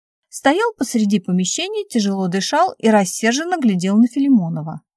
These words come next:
Это был довольно высокий мужчина лет сорока, одетый в превосходный костюм оливкового цвета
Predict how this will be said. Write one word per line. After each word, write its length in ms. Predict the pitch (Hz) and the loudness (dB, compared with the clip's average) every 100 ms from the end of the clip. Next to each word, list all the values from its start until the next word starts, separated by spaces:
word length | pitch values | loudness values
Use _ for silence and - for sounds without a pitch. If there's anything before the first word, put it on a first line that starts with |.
| _ _ _ - | _ _ _ -2
Это 200 | 262 247 | 2 4
был 280 | 254 269 | 4 4
довольно 460 | 220 226 220 196 190 | 4 4 4 2 0
высокий 480 | 202 - 180 - 170 | -4 -6 -8 -6 -4
мужчина 460 | 170 180 349 415 | -4 -4 -6 0
лет 220 | 294 277 311 | 2 0 -2
сорока, 640 | 381 349 254 - 190 202 _ _ _ | -2 -2 -2 -4 -6 -6 _ _ _
одетый 520 | - 180 180 285 359 302 | -4 -2 0 0 -2 -6
в 60 | |
превосходный 680 | - 185 190 190 202 175 175 | -4 -2 -2 -2 -6 -4 -6
костюм 560 | - 170 - 285 370 - | -4 -6 -6 -10 -10 -8
оливкового 760 | - 180 170 - - 233 330 392 | -4 -2 -4 -8 -4 -2 -2 -6
цвета 560 | - 214 180 175 - | -10 -6 -4 -6 -8